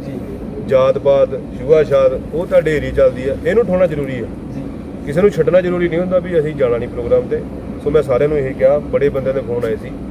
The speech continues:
Speaker 2: ਕੱਲ੍ਹ ਪਰਸੋਂ ਦੇ ਫੋਨ ਆਏ ਲੋਕਲ, ਸਾਰਿਆਂ ਨੂੰ ਇਹੀ ਗੱਲ ਕਹੀ, "ਭਾਜੀ ਵੀ ਅਸੀਂ ਉਹਦਾ ਬਾਈਕਾਟ ਨਹੀਂ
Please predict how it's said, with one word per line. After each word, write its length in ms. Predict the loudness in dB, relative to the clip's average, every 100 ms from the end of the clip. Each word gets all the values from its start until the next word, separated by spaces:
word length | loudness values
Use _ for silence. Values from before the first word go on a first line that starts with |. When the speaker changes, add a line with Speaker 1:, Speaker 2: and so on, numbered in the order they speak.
| -12 -10 -8 2
Speaker 2:
ਕੱਲ੍ਹ 180 | 2
ਪਰਸੋਂ 340 | 4 0 0 -6
ਦੇ 80 | -4
ਫੋਨ 260 | -4 -2
ਆਏ 80 | -2
ਲੋਕਲ, 400 | -4 -6 -4 -4 -2
ਸਾਰਿਆਂ 180 | 0
ਨੂੰ 100 | 0
ਇਹੀ 140 | -2 0
ਗੱਲ 140 | -2
ਕਹੀ, 120 | -2
"ਭਾਜੀ 220 | -2 -4 -4
ਵੀ 160 | -6
ਅਸੀਂ 140 | -4 -2
ਉਹਦਾ 160 | -2
ਬਾਈਕਾਟ 500 | -2 -4 -2 -2 -2
ਨਹੀਂ 140 | -2